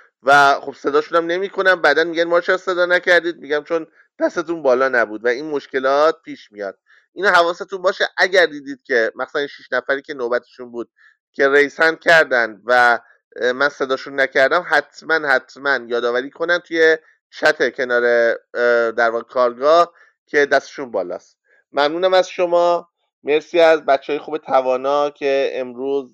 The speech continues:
میزبان ما بودن، کمک کردن. آقا جواد عزیز که همیشه با صبوری تا آخر برنامه هست و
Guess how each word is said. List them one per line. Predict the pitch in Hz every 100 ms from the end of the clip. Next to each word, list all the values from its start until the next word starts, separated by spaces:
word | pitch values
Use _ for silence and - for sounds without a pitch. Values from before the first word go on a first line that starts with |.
| _
میزبان | 127 120 110 107 156
ما | 170 170
بودن، | 156 156 156 156 151 139
کمک | 123 135 156
کردن. | 156 143 143 135
آقا | 120
جواد | 113 120 120 131
عزیز | 120 117 127
که | - 139 131 _ _ _ _ _ _ _ _ -
همیشه | 127 123 123 - 147 147 147 _ _ _ -
با | 131
صبوری | 131 - - 139 135 135 135 160 151
تا | 143
آخر | 98 127 - 151
برنامه | 147 135 131 131 139
هست | 160 175 _ -
و | 170 165 165